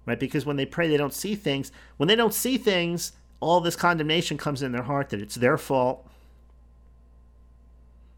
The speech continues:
And, and you can see it's circular thinking. It's your fault, but yeah, God's almighty, so he should be helping you. And then, you know, you just go around that same circle.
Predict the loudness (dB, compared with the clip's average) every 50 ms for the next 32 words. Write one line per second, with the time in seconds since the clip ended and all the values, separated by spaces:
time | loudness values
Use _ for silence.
0 | -20 -20 -20 -20 -20 -20 -20 -20 -20 -14 -4 -4 -2 -2 -2 -4 -4 -4 -4 -4
1 | -4 -8 -8 -4 -2 -2 -2 -2 -2 2 4 4 4 6 4 6 6 6 4 4
2 | 4 2 2 4 0 -4 -6 -8 -8 -2 -2 -2 0 2 0 0 0 2 2 2
3 | 2 2 0 -2 -2 0 -2 -2 0 2 2 2 2 4 2 2 2 2 2 4
4 | 4 4 4 2 0 -4 -6 -6 -2 0 2 2 2 4 4 4 2 2 0 0
5 | -2 -4 -8 -8 -6 -6 -4 -2 -2 -2 -2 0 2 2 2 2 2 0 0 0
6 | 0 0 0 0 0 0 0 0 0 -2 -2 -4 -4 -4 -4 -6 -6 -8 -8 -6
7 | -4 -2 -2 0 -2 -2 -2 -4 -6 -4 -4 -4 -4 -4 -4 -4 -4 -4 -4 -6
8 | -8 -10